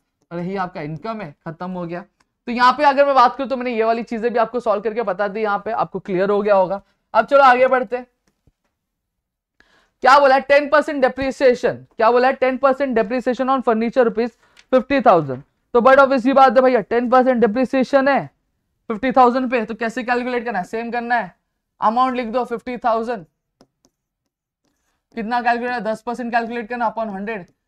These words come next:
सिर्फ कितने महीने के लिए, तीन महीने के लिए करना है, तो ट्वेल्व। तो यहाँ पे थ्री वन जा थ्री हो जाए और थ्री फ़ोर जा ट्वेल्व होता है, ये लिख दिया, एक ज़ीरो कट खट खट खट लिख दिया, तो फ़ाइव हंड्रेड इंटू टेन upon फ़ोर हो जाएगा,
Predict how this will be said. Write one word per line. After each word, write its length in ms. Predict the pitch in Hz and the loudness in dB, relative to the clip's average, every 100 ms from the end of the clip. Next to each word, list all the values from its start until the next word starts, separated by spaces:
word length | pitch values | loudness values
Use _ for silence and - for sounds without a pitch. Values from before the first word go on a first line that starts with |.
| _ - | _ -14
सिर्फ 100 | 208 | -10
कितने 200 | 240 247 | -8 -8
महीने 200 | 240 233 | -8 -8
के 60 | |
लिए, 80 | 240 | -10
तीन 240 | 233 214 220 | -10 -10 -8
महीने 240 | 226 226 | -8 -10
के 80 | 220 | -10
लिए 100 | 226 | -10
करना 280 | 226 220 220 | -8 -8 -8
है, 160 | 180 143 _ _ | -12 -14 _ _
तो 80 | 156 | -20
ट्वेल्व। 400 | - 165 208 135 _ _ _ _ - | -14 -8 -8 -8 _ _ _ _ -14
तो 40 | |
यहाँ 160 | 196 214 | -8 -8
पे 100 | 220 | -8
थ्री 160 | 214 233 | -10 -8
वन 140 | 233 | -8
जा 80 | 226 226 | -8 -10
थ्री 160 | 208 | -10
हो 120 | 226 | -10
जाए 200 | 226 233 | -6 -6
और 120 | 185 175 | -6 -10
थ्री 180 | 208 | -14
फ़ोर 180 | 202 202 | -12 -12
जा 100 | 190 | -12
ट्वेल्व 300 | 160 180 214 | -12 -12 -10
होता 180 | 220 208 | -10 -10
है, 100 | 180 | -10
ये 120 | 170 | -10
लिख 160 | 196 190 | -12 -12
दिया, 300 | 190 220 151 _ _ _ - | -8 -8 -8 _ _ _ -14
एक 180 | 214 185 | -12 -10
ज़ीरो 180 | 220 220 | -10 -8
कट 260 | 220 208 | -8 -6
खट 180 | - 214 - _ _ - | -4 -4 -4 _ _ -6
खट 280 | 202 - - | -6 -6 -10
खट 200 | 214 220 | -8 -8
लिख 120 | 196 | -12
दिया, 260 | 208 175 - _ _ _ _ - | -10 -10 -12 _ _ _ _ -18
तो 60 | 190 | -10
फ़ाइव 320 | 196 202 196 | -8 -6 -8
हंड्रेड 340 | 202 214 160 - _ _ _ _ _ _ _ _ _ _ _ _ _ | -10 -10 -12 -16 _ _ _ _ _ _ _ _ _ _ _ _ _
इंटू 420 | 180 190 180 220 151 - | -14 -14 -12 -14 -14 -14
टेन 320 | 214 175 156 _ _ _ _ _ _ _ _ - | -14 -14 -18 _ _ _ _ _ _ _ _ -16
upon 320 | 160 160 156 | -14 -14 -16
फ़ोर 240 | - 196 | -14 -12
हो 100 | 202 | -10
जाएगा, 380 | 196 185 180 175 | -4 -4 -2 -6